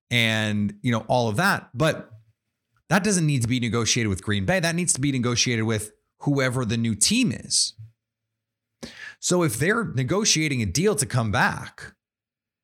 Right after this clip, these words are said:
it seems like, and the way that I read it as I was listening to Rappaport report this, was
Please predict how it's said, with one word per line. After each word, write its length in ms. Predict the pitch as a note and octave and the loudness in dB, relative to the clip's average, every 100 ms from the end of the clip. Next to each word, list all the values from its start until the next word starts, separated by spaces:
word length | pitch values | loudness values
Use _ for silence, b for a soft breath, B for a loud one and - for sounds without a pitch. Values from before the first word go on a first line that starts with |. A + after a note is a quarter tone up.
| _ _ _ _ _ _ _ _ _ - | _ _ _ _ _ _ _ _ _ 2
it 180 | C#3+ - | 4 6
seems 640 | - - A#3 C4+ D#3 G2 | 6 6 2 2 2 2
like, 640 | G#2 G2 - - - - - _ _ _ _ _ | 0 0 -2 -6 -10 -12 -14 _ _ _ _ _
and 140 | C#3 | 2
the 80 | C3+ | 4
way 300 | A#2+ C#3 F#3+ | 2 0 0
that 180 | C#3 - | -2 -4
I 220 | C#3 D#3+ F#3 | 0 2 2
read 320 | A#2+ C3 A#2+ | 0 0 0
it 240 | A2 A2 - | 0 -2 -2
as 220 | C3+ B2+ | 2 2
I 80 | B2+ | 2
was 260 | B2+ G#2 | 0 0
listening 460 | A#2+ E3+ D#3 C3 A#2 | 0 0 0 0 0
to 200 | C3 A2+ | 0 0
Rappaport 800 | G#2 C3 C#3+ B2 - B2 A#2 G#2+ | 0 0 0 -4 -4 -2 0 -2
report 540 | A2+ G2+ - A3 B3 - | -2 -4 -2 0 0 -2
this, 440 | - - - - - _ _ _ _ _ _ _ _ _ _ _ | -6 0 0 -2 -8 _ _ _ _ _ _ _ _ _ _ _
was 640 | A2 C3+ C#3+ D3 C#3+ - - | 0 2 4 2 2 2 0